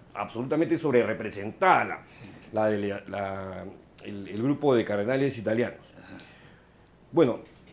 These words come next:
Speaker 1: ellos van a tratar de decantar el tema con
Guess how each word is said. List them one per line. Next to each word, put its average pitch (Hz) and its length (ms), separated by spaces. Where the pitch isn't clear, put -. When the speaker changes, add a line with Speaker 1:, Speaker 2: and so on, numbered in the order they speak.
Speaker 1:
ellos 226 320
van 208 160
a 208 60
tratar 175 240
de 202 40
decantar 165 300
el 185 120
tema 190 260
con 120 420